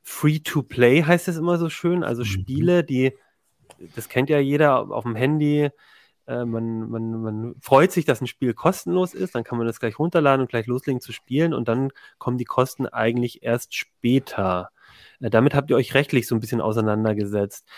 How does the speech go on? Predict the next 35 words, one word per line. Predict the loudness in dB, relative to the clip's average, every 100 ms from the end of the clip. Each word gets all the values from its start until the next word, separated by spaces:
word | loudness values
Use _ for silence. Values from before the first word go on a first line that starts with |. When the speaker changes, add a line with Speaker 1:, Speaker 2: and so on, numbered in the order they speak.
| -16 -2
Speaker 1:
Das | -2 0
scheint | 2 4
auf | 4 4
jeden | 2 4
Fall | 4
ein | 2
großer | 4 4 6 4
Trend | 4 2 2
zu | 2
sein. | 4 4 2
Also | 0
man | 0 0
findet | 0 0 0
fast | 0 0 -6 _ _ _ -10
keine | -2 2 4 4
Handyspiele | 4 2 -2 -2 0 2
mehr, | 2 0
die | 0 -2 -2 -8 -20 -20 _ _ -16
einfach | -6 0 0
einen |
Preis | 4 2 2
kosten | 0 0 0
und |
gut | -2 -4
ist, | -2
sondern | 0 0
es | -2
sind | -4
eigentlich | -6 -6 -4
alles | -2 -2 0
nur |
noch | 0 2
solche | 0 2 2 0 -2 _ _ _ _ _ _
Free-to-Play-Spiele, | -2 2 2 4 4 4 -2 0 2
oder? | 4 4 2